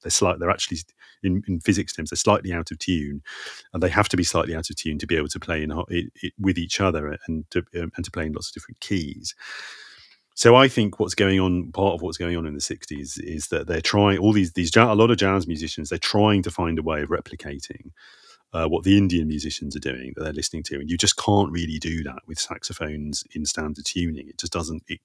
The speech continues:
can't quite work. And so that's where this kind of real kind of abrasiveness comes from.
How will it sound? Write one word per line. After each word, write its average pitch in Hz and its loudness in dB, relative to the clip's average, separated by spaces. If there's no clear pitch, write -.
can't 90 -2
quite 78 -8
work. 82 -4
And 85 -2
so 82 0
that's - 0
where 87 0
this 82 -6
kind 80 -6
of 76 -8
real 82 -2
kind 80 -8
of 78 -8
abrasiveness 80 -4
comes 80 -14
from. - -16